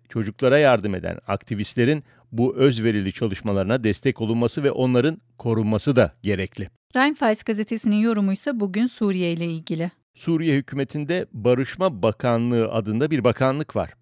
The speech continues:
Speaker 1: Bu biraz alay gibi geliyor insana. Çünkü Esad rejimi bombalarla, kimyasal silahlarla kendi halkına karşı savaş suçu işledi ve iç savaşın altıncı yılında da her gün sivillerin ölmesine bilerek ve isteyerek meydan veriyor.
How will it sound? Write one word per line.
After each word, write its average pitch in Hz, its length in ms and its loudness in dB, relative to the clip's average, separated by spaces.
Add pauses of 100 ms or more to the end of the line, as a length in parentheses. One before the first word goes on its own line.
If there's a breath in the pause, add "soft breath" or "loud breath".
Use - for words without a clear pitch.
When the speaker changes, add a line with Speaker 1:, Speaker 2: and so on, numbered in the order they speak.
(120)
Speaker 1:
Bu 120 140 -4
biraz 135 360 2
alay 139 360 2
gibi 98 220 -6
geliyor 90 360 -4
insana. 98 400 -4 (340 loud breath)
Çünkü 131 280 -4
Esad 131 420 -2
rejimi 127 400 -4
bombalarla, 117 640 2
kimyasal 117 600 0
silahlarla 110 600 0
kendi 113 340 -2
halkına 110 400 -2
karşı 110 420 -2 (300 soft breath)
savaş 127 340 0
suçu - 320 -6
işledi 131 600 -2 (360 soft breath)
ve 151 160 -4
iç 165 200 -12
savaşın 151 360 -4
altıncı 139 460 0
yılında 131 420 -2
da 139 180 0 (160)
her 156 280 2
gün 123 240 -4
sivillerin 113 560 0
ölmesine 113 600 -2 (260 soft breath)
bilerek 139 500 0
ve 123 80 -4
isteyerek 107 520 -2
meydan 101 420 -2
veriyor. 90 260 -4